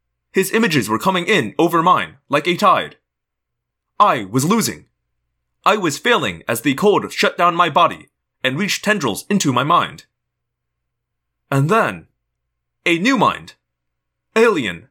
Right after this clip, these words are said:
but familiar in a way. I saw the Yeerk jerk in alarm and surprise.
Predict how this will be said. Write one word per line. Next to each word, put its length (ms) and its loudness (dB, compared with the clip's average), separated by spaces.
but 160 -2
familiar 460 2
in 180 0
a 60 2
way. 380 -2
I 80 0
saw 180 4
the 160 0
Yeerk 240 -2
jerk 360 0
in 60 -2
alarm 500 2
and 140 -2
surprise. 600 0